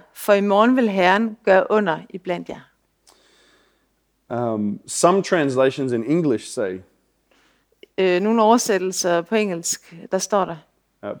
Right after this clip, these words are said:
Speaker 2: "Purify yourself."
Speaker 1: at man skal, skal renses, rense jer selv.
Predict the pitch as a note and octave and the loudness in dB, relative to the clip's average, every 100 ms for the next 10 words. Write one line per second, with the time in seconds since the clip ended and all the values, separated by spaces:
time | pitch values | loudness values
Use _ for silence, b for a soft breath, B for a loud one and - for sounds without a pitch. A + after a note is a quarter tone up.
0 | - - - A3+ A#3 F3 - A#2 G#2 G2+ | -14 -10 -4 -2 0 -2 -2 -2 -2 -2
1 | F2 - E2 C#2+ b b b b b b | -6 -10 -12 -14 b b b b b b
2 | _ - G3 G3+ F#3 F#3+ - - F#3+ F3 | _ -2 -2 2 2 2 -2 4 6 6
3 | - - - - G3 E3+ F3 F3 G#3 A3+ | 2 -6 -6 0 2 2 4 4 2 -2
4 | - F3 E3 - F#3 A3+ A#3+ A#3 E3 D#3+ | -4 0 0 0 -2 2 2 2 -4 -6
5 | D3+ - | -6 -10